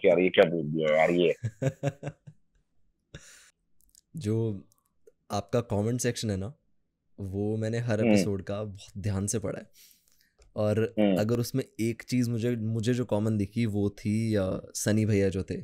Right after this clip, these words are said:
Speaker 2: उनका जो कैरेक्टर है, और खासकर
Speaker 1: हम्म।
Speaker 2: दो scene मुझे जो दिखे थे, जो सबसे ज्यादा affect हुए थे लोगों को, एक तो of course आर्थिक स्थिति वाला, but जो दूसरा scene था final episode को छोड़ के, वो था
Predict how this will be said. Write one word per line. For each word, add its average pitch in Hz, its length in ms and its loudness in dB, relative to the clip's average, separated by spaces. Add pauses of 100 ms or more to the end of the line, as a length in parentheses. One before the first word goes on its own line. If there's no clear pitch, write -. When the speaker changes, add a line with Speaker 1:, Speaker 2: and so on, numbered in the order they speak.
(400)
Speaker 2:
उनका 139 360 4
जो 156 140 2
कैरेक्टर 107 580 2
है, - 220 -8 (720)
और 113 360 -2
खासकर 113 420 2
Speaker 1:
हम्म। 120 180 2
Speaker 2:
दो 131 200 4
scene 135 300 4
मुझे 131 260 4
जो 131 140 4
दिखे 113 280 0
थे, 117 120 -4
जो 120 120 -2
सबसे 117 220 -4
ज्यादा 107 460 2
affect 101 300 -4
हुए 101 120 0
थे 104 60 2
लोगों 95 180 -2
को, 143 260 -10 (760)
एक 127 220 2
तो 135 120 6
of 120 60 0 (120)
course 110 500 2 (120)
आर्थिक 104 340 0
स्थिति 107 260 -2
वाला, 101 200 2
but 120 120 -2
जो 123 160 -2
दूसरा 120 380 0
scene 127 260 0
था - 340 -4 (140)
final 123 200 2
episode 120 340 0
को 127 80 -2
छोड़ 110 200 -2
के, 123 140 -4
वो 113 180 -2
था 113 340 -6